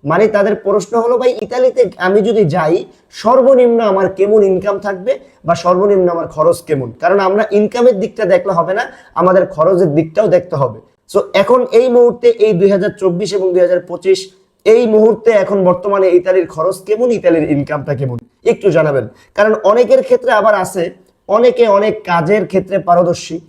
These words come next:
অনেকের অনেক কাজের লাইসেন্স আছে, অনেকে সৌদি আরব, মালয়েশিয়া থাকেন, তাদের ক্ষেত্রে অনেক কাজ জানা থাকে।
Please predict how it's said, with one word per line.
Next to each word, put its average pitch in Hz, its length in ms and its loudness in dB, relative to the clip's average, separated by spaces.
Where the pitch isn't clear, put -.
অনেকের 202 400 2
অনেক 190 280 0
কাজের 180 300 -2
লাইসেন্স 170 440 -2
আছে, 175 260 -8
অনেকে 202 320 0
সৌদি 196 280 0
আরব, 208 200 0
মালয়েশিয়া 190 400 -2
থাকেন, 185 320 -6
তাদের 180 280 0
ক্ষেত্রে 202 380 0
অনেক 185 240 0
কাজ 196 280 0
জানা 196 240 0
থাকে। 185 480 -8